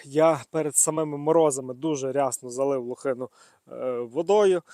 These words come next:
і тоді, е, випаровування вже немає, фактично, бо немає листкового апарату,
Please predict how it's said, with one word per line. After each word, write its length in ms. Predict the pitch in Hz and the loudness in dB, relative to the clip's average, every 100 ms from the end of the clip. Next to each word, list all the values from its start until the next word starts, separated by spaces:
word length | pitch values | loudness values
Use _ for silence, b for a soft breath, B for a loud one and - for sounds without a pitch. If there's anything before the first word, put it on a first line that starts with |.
| B B | B B
і 180 | - 220 | -16 -14
тоді, 520 | - 151 135 185 185 143 B B | -10 -10 -8 -2 -2 -2 B B
е, 120 | 156 | -2
випаровування 1080 | 143 131 123 147 - 165 160 143 135 131 131 | 0 -2 -2 -2 4 6 6 6 2 0 -2
вже 340 | 123 139 127 | -2 -2 -4
немає, 500 | 120 139 175 190 180 | -4 -6 -4 -4 -4
фактично, 460 | 160 156 - 156 160 | -8 -10 -10 -8 -8
бо 120 | 147 | -8
немає 340 | 147 147 151 151 | -8 -4 -4 -4
листкового 520 | 147 - 151 147 147 | -6 -4 -2 0 -2
апарату, 520 | 139 143 143 143 143 | -4 -2 0 -2 -4